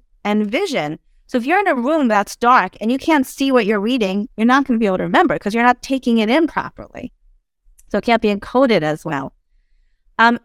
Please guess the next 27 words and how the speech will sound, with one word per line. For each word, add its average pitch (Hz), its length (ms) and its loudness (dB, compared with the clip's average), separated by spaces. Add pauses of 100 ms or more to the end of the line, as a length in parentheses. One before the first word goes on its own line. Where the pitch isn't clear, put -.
(360)
what 285 180 2
else 330 160 0
in 285 80 -4
the 185 80 -4
environment? 196 500 -2
Clutter. 294 540 0 (300)
If 226 120 -6
my 285 200 0
desk 302 440 0
is 226 140 -4
a 233 80 2
mess 247 480 0 (340)
and 214 100 0
I'm 254 140 2
trying 254 340 0
to 220 160 -4
really 262 240 2
concentrate 233 640 -2
on 202 160 2
environment 190 640 0 (220)
and 208 180 0
on 214 360 0 (100)
emails, 240 360 2
I'm 202 100 0
writing 233 240 0
emails, 214 420 0 (380)
my 415 100 4